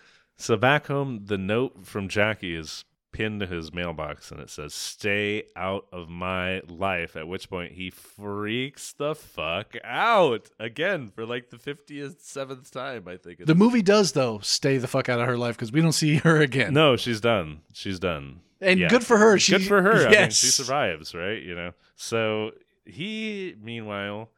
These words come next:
Speaker 1: freaks the fuck out. He rips up this note, and he goes full Charles Foster Kane on his apartment.
Speaker 2: Yeah.
Speaker 1: He just,
Speaker 2: Oh.
Speaker 1: like, tears it the
Speaker 2: This was
Speaker 1: fuck
Speaker 2: dangerous.
Speaker 1: up.
Speaker 2: He's breaking real glass. And
Speaker 1: Really? No, this looked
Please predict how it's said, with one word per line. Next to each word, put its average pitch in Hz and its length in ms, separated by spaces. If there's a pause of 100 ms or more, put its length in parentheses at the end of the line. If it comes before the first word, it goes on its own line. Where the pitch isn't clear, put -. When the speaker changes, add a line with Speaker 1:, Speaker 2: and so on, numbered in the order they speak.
(360)
Speaker 1:
freaks 151 440
the 190 100
fuck 175 280
out. 107 420 (280)
He 107 120
rips 123 340
up 156 120
this - 180
note, 104 260
and 104 160
he 135 80
goes 120 320 (320)
full 147 400
Charles 110 460
Foster 92 340
Kane 80 440 (120)
on 85 160
his 85 320
apartment. 78 560
Speaker 2:
Yeah. 127 200
Speaker 1:
He 113 60
just, 135 100
Speaker 2:
Oh. 175 200
Speaker 1:
like, 80 200 (320)
tears 139 400
it 107 200
the 87 240
Speaker 2:
This 220 240
was 370 200
Speaker 1:
fuck 120 80
Speaker 2:
dangerous. 175 600
Speaker 1:
up. 180 60
Speaker 2:
He's 226 140
breaking 214 400
real 170 260
glass. 135 680
And 113 100
Speaker 1:
Really? 208 560
No, 196 360
this 147 280
looked 220 180